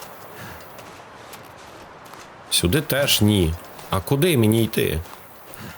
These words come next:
Звідси я приліз. Там я теж не бачу проходу ніякого. Що це? Ну,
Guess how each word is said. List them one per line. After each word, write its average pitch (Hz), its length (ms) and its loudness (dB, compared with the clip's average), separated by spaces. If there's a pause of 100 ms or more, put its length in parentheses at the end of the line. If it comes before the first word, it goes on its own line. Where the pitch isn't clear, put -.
(240)
Звідси 127 440 4
я 120 180 4
приліз. 117 600 4 (1500)
Там 123 260 2
я 113 140 4
теж 117 420 0
не 87 100 6
бачу 80 380 2
проходу - 500 -2
ніякого. - 320 -4 (300)
Що - 180 0
це? - 160 0 (180)
Ну, 92 280 4